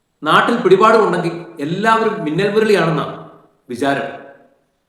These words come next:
അഹങ്കാരി തൻ്റെ കഴിവിൽ ആശ്രയിക്കുന്നു. അഹങ്കാരി മറ്റുള്ളവരെ അംഗീകരിക്കുകയോ ബഹുമാനിക്കുകയോ ചെയ്യുകയാണ്. കുറേ വർഷങ്ങൾക്ക് മുമ്പ് ഞാൻ കർണാടകത്തിൽ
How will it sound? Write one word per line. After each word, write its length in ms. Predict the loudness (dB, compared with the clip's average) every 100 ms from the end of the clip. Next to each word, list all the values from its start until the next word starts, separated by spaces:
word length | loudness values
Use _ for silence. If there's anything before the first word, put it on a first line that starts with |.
| _ _ _ _ _ _ _ _ _ _ _ _ _ _ _ _ _ _
അഹങ്കാരി 600 | -4 -2 0 2 4 4 0 -6 -12 -18 -20 _ _ _
തൻ്റെ 220 | -2 0 -2 2
കഴിവിൽ 340 | 2 2 0 -2 -8 -16 -20 -20 _ _ _ -2
ആശ്രയിക്കുന്നു. 580 | 0 4 2 4 0 -4 -12 -18 -20 _ _ _ _ _ -4
അഹങ്കാരി 520 | -2 0 2 4 4
മറ്റുള്ളവരെ 520 | 0 0 2 4 2 0 -4 -12 -16 -20 _ _ -8
അംഗീകരിക്കുകയോ 600 | -4 -2 0 -2 0 0
ബഹുമാനിക്കുകയോ 640 | 2 2 2 2 0 0
ചെയ്യുകയാണ്. 440 | 0 2 0 -2 -8 -14 -20 -20 _ _ _ _ _ _ _ _ _ _ _ _ _ _ _ _ _ _ _ _ _ _ _ 0
കുറേ 140 | 2
വർഷങ്ങൾക്ക് 440 | 2 2 0 -2
മുമ്പ് 320 | -2 -2 -2 -2
ഞാൻ 80 | -2
കർണാടകത്തിൽ 600 | -2 0 0 0 -2